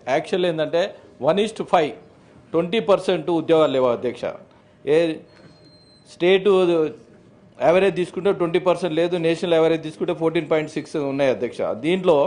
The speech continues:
గతంలో కాంగ్రెస్ పార్టీ ఏదైతే ఉందో బిశ్వాల్ కమిటీ మీద ఎంతో, బిశ్వాల్ కమిటీ టూ థౌజండ్ ఎయిటీన్ వేసినప్పుడు బిశ్వాల్ కమిటీ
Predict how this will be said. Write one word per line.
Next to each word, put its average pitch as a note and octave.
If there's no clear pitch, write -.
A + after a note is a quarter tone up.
గతంలో F#3
కాంగ్రెస్ F#3+
పార్టీ F3+
ఏదైతే E3+
ఉందో E3+
బిశ్వాల్ G3
కమిటీ F3
మీద F3
ఎంతో, F3
బిశ్వాల్ F#3+
కమిటీ F#3+
టూ F3+
థౌజండ్ F3+
ఎయిటీన్ F3+
వేసినప్పుడు F3+
బిశ్వాల్ F#3+
కమిటీ F3+